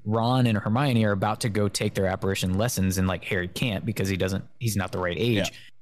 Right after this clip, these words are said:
Speaker 1: All of the students are, when they're taking the classes and stuff, are, like, freaking out because Harry's apparated before, like, side along. Like,
Speaker 2: Fair.
Speaker 1: none
Speaker 2: Yeah.
Speaker 1: of you? Literally no student, at least that we know exists in these books, has ever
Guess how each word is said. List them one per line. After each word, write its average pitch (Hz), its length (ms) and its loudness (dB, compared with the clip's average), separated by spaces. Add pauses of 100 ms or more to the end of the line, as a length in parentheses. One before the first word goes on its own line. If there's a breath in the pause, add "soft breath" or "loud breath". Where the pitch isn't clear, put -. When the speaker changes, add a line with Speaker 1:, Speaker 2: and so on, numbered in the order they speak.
(220)
Speaker 1:
All 156 300 6
of 135 100 6
the 123 100 4
students 160 520 4
are, 113 240 4
when 117 160 4
they're 110 80 4
taking 131 260 2
the 101 80 2
classes 139 380 0
and 95 100 2
stuff, 101 180 0
are, 101 120 2
like, 98 300 -2 (180)
freaking 175 640 4
out 147 180 0
because 110 240 0
Harry's 135 380 2
apparated 98 440 0
before, - 260 -4
like, 85 180 -4
side 123 240 0
along. - 260 -6 (640)
Like, 147 140 6
Speaker 2:
Fair. 120 40 4
Speaker 1:
none 117 240 6
Speaker 2:
Yeah. 240 80 8
Speaker 1:
of 294 80 6
you? 370 160 4 (480)
Literally 226 540 6
no 170 320 6
student, 190 580 2
at 127 160 -4
least 135 500 2
that 131 180 4
we 127 200 6
know 120 300 6
exists 110 640 0
in 202 100 2
these 202 200 4
books, 190 260 0
has 226 260 -2
ever 120 460 2